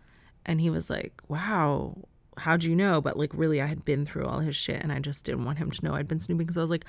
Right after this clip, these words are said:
"I just had a dream and, like, magically guessed this thing." And he confessed 'cause he's dumb. Uh, well, you can't just leave it because it's gonna eat away at you. You know this thing now. You've seen it.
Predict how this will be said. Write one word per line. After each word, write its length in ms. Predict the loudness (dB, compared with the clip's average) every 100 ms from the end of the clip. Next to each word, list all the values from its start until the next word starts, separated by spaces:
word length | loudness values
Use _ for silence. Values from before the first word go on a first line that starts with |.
| -14 -16 -4
"I 80 | 0
just 200 | 2 2
had 160 | 4 4
a 60 |
dream 460 | 4 2 4 6 6
and, 100 | 6
like, 180 | 4 2
magically 440 | 0 0 -2 -4
guessed 340 | -2 -2 -2 -4
this 200 | -6 -2
thing." 340 | 0 2 2
And 100 | 2
he 100 | -2
confessed 440 | -2 -4 -4 -6 -6
'cause 180 | -8
he's 260 | -6 -8 -8 -18 -8
dumb. 760 | -2 4 6 6 4 2 -2 -4 -10 -20 -20 -20 -20 -20 -20 -20 -20 -8 4
Uh, 220 | 8 8
well, 140 | 8
you 140 | 6 6
can't 320 | 2 2 4
just 260 | 2 2 2
leave 300 | 2 2 0
it 220 | -2 -4 -12 -12
because 760 | -8 -6 -6 0 2 2 0 -4
it's 140 | -6
gonna 180 | -2 -4 0
eat 180 | 2
away 300 | 2 2 2
at 120 | 2 0
you. 340 | -4 -4 -4
You 160 | 0 4
know 440 | 8 8 10 10
this 260 | 8 6 2
thing 260 | 2 4 6
now. 180 | 4
You've 280 | 2 -2 -4
seen 400 | -6 2 4 6
it. 420 | 4 0 -6 -12